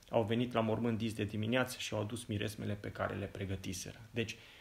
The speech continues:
evident că lucrurile se leagă, sunt aceleași personaje. Care, sau putem să identificăm, uh, care sunt aceste femei? În versetul zece, Luca ne spune,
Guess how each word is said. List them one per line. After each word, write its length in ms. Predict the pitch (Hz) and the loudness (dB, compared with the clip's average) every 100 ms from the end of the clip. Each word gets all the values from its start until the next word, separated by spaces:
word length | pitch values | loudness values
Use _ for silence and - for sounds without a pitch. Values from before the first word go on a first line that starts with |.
| - - | -20 -4
evident 460 | 139 120 117 135 | -2 0 2 2
că 380 | 127 127 127 113 - | 2 2 4 2 0
lucrurile 360 | 117 123 120 | -4 -2 0
se 160 | 117 113 | -2 0
leagă, 300 | 110 131 131 | 4 4 2
sunt 260 | - 113 110 | -4 -4 -4
aceleași 560 | 107 120 107 104 - - - - - - | -4 -2 0 -2 -4 -10 -20 -20 -20 -4
personaje. 640 | - 113 - 110 101 95 - - | 2 2 4 2 2 0 -8 -4
Care, 640 | - 214 202 127 101 92 90 - | 4 6 6 6 2 0 -6 -6
sau 260 | - 123 | 2 2
putem 320 | - 131 160 | 2 -2 0
să 120 | 156 151 | 2 2
identificăm, 880 | 135 135 131 117 120 - 131 101 - - - - - | 2 2 0 -2 2 6 6 6 -4 -16 -20 -20 -6
uh, 220 | - 123 123 | 2 2 2
care 260 | - 147 135 | 4 4 4
sunt 260 | - 127 | 2 0
aceste 420 | 117 - 113 - 117 | 0 0 -2 -2 -4
femei? 400 | - 165 208 101 - - - - - - - | 0 0 0 -2 -6 -20 -20 -20 -20 -18 4
În 320 | 147 143 127 - | 4 6 2 4
versetul 480 | 127 120 113 120 147 | 4 4 0 0 2
zece, 360 | 185 220 214 | 2 2 0
Luca 300 | 202 226 214 | -2 0 2
ne 120 | 208 | 4
spune, 500 | 202 - - 180 110 | 2 0 2 4 4